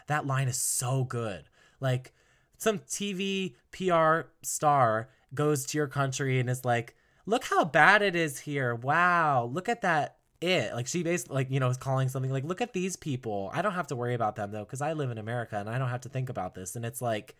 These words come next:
there's such an irony in that. It's 'cause, like, like, why would you go there and show that if you're not gonna actually do anything?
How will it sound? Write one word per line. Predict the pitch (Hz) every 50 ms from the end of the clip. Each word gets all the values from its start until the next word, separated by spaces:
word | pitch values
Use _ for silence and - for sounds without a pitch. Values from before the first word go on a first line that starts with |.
| _ _ _ _ _ _ _ _ _ _
there's | - 156 147 131 131
such | - 170 - 170
an | 160 135 -
irony | 113 113 135 170 170 165 147 135 127
in | 123 120
that. | 113 117 113 -
It's | - - -
'cause, | - 156 135 139
like, | 139 131 113 - - _ _ _ _ _ _ _ _ _ _ _ -
like, | - 143 127
why | 127 131 135 143 180
would | 196 214 170 165
you | 196 190 190 185 156 - 131
go | 127 151 151 170 170
there | 160 165 165 165 160 143
and | 110 123
show | 123 - - 147 143 151
that | 143 131 127 123 110
if | 123 -
you're | 131 127 123
not | 127 127
gonna | 127 123
actually | 117 120 127 - - 120 107
do | 98 - 117 131 131
anything? | 120 110 104 98 - - 98 87 85 85 92 104